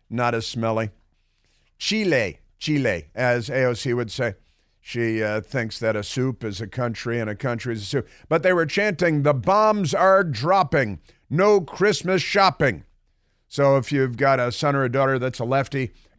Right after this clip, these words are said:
don't expect any Christmas presents this year because the bombs are dropping. No Christmas shopping. How about Hanukkah shopping? "From the river to the sea." They love chanting because that's the Hamas chant about wiping Israel off the face of the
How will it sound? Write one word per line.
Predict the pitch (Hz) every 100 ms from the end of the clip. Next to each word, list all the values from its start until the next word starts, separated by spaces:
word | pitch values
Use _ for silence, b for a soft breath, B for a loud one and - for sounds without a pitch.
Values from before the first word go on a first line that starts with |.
| 127
don't | 165
expect | 196 143 175 156
any | 156 131
Christmas | - 143 - 107
presents | - 113 98 104 -
this | 113 104
year | 117 113
because | 113 107 117 104 _ _ _
the | 120
bombs | 117 143 175 185
are | 190
dropping. | 156 190 202 113
No | 110 120
Christmas | - 127 127 113
shopping. | 123 120 b b -
How |
about | 226 233
Hanukkah | 196 208 233 147 139
shopping? | - 120 - 98 85 _ _ _ _ _ _ _ _
"From | - 196 214
the | 208
river | 185 233 247 226
to | 151 220
the | 226
sea." | - - 240 220 151 80 _ _ _
They | 131
love | 151 151
chanting | - 143 127 127
because | 113 151 127
that's | 143 127
the | - 123
Hamas | 131 147 240 185
chant | - 135 92 95
about | - 117 123 117
wiping | 117 131 147 143 139 117
Israel | 139 120 127 117
off | 110 127 -
the | 120
face | - 139 139 -
of | 135
the | 117 127